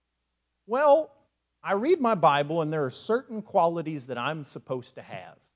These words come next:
right? Um, there are lots of lists that we could use for this. Um, uh, let's look at a couple.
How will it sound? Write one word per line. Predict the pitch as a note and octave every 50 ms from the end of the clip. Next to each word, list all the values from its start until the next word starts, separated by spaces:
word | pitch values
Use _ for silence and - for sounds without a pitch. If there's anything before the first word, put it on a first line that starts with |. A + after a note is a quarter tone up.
| _ _ _
right? | A2+ C3 F#3 B3 A#3+ _ _ _ _ _ _ _ _ _ _ _ _ _ _ _ _ _ _ _ _ _ _ _ _ _ _ _ _ _ _ _ _ _ _ _ _ _ _
Um, | A#2 A2+ A2 G#2+ G#2 A2
there | B2+ F3+ G3
are | F#3+
lots | F3+ F#3 G#3 - -
of | F3 C3
lists | B2+ C3+ D#3+ F3+ F#3+ - - - - - - - _ _ _
that | C3+ C3
we | C3 B2
could | - B2 A2
use | A#2 A#2 A2+ G#2+
for | - - A2+
this. | G2 G#2+ A#2 C3+ - - - -
Um, | - B2 A2+ A2 G#2+ G2+ G#2 G#2 G2+ G2+ G#2 _ _ _ _ _ _ _
uh, | - -
let's | - F#3 G#3+ G#3 -
look | A#3+ F#3 -
at | D#3+
a | C3
couple. | - - D3 C3+ - A#2 G#2+ A2